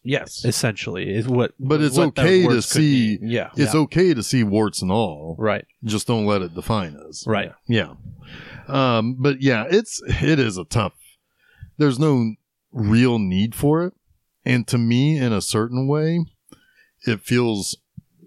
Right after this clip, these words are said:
Speaker 3: more exploitative than even the cannibal hol-, holocaust stuff, where that stuff, where
Speaker 2: I agree.
Speaker 3: the dead animals were actually used.
Speaker 2: Right.
Speaker 3: Um, they,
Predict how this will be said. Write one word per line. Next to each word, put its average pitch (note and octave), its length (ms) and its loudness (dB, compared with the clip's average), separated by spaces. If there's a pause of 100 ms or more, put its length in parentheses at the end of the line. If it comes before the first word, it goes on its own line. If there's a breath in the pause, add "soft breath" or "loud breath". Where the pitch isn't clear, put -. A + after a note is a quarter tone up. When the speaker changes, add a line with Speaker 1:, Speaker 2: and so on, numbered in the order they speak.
(460)
Speaker 3:
more A#2 500 2
exploitative A2+ 680 0 (520)
than A2 220 -2
even F#2+ 560 0 (1400)
the A2+ 100 -2
cannibal G2+ 360 0
hol-, G2 300 -2
holocaust F#2 520 -4
stuff, E2 300 -4
where F#2+ 260 0
that F#2+ 240 -4
stuff, F#2+ 200 -4 (120)
where G2+ 440 0
Speaker 2:
I D3 60 -2
agree. A2+ 240 -6
Speaker 3:
the A2+ 140 0
dead A#2 280 0
animals G#2 480 -2
were G2+ 380 0
actually F2 460 -4
used. - 540 -4
Speaker 2:
Right. A2+ 180 -4 (360)
Speaker 3:
Um, G2+ 300 0
they, A2 200 -2